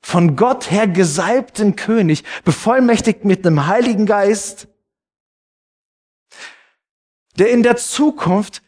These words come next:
Israel regieren soll und herrschen soll, der Gottes Herrschaft auf dieser Welt aufrichten soll und die Erwartungshaltung in den Menschen aufpusht,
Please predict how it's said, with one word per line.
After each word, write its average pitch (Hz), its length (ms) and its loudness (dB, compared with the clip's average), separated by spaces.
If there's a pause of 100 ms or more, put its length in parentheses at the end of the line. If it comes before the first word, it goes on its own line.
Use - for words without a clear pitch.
(100)
Israel 220 560 2
regieren 202 580 0
soll 180 260 0
und 214 400 -4
herrschen 220 420 -2
soll, 98 360 -4 (240)
der 190 140 2
Gottes 254 460 -4
Herrschaft 247 480 -2
auf 185 120 -4
dieser 190 340 -2
Welt 214 420 -2
aufrichten 202 600 -2
soll 185 440 0 (1120)
und 254 220 2
die 254 100 2
Erwartungshaltung 240 1160 -2
in 247 160 0
den 214 200 2
Menschen 240 520 -4
aufpusht, 277 720 -2